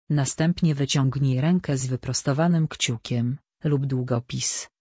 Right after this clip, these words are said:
w połowie odległości od planszy i skup na nim wzrok, jednocześnie obserwując kształty na planszy. Powinieneś zobaczyć łącznie cztery obrazki kształtów na planszy.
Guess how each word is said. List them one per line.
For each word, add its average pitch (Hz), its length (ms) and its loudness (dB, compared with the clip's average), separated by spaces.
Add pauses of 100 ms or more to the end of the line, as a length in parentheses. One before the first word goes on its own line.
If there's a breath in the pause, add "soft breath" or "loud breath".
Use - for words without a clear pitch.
(100)
w - 80 -20
połowie 151 480 2
odległości 139 640 0
od 131 140 -4
planszy 165 500 0
i 143 80 0
skup - 360 0
na 151 100 4
nim 147 240 2
wzrok, 127 540 -4 (200)
jednocześnie 160 800 2
obserwując 180 760 2
kształty 135 520 -4
na 131 140 2
planszy. 131 560 -2 (680)
Powinieneś 170 600 4
zobaczyć 139 500 0
łącznie 170 440 2
cztery 180 320 2
obrazki 147 500 2
kształtów 135 640 -4
na 135 140 2
planszy. 131 560 -2